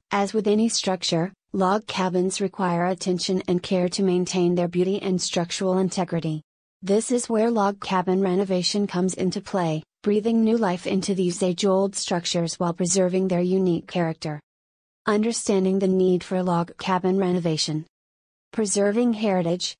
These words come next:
enhancing functionality. Log cabins, often nestled in serene natural surroundings,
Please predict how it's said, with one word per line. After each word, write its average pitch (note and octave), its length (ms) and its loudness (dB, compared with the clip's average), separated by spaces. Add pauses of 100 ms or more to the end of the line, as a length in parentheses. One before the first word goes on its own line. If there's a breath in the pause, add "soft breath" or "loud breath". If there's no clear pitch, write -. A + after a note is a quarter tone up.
(140)
enhancing G3 640 0
functionality. F3+ 960 -2 (680)
Log G3 320 2
cabins, F3 640 -2 (220)
often A3 460 2
nestled F#3+ 400 -2
in F#3+ 140 0
serene F#3+ 520 2
natural F3+ 400 0
surroundings, F#3 840 -2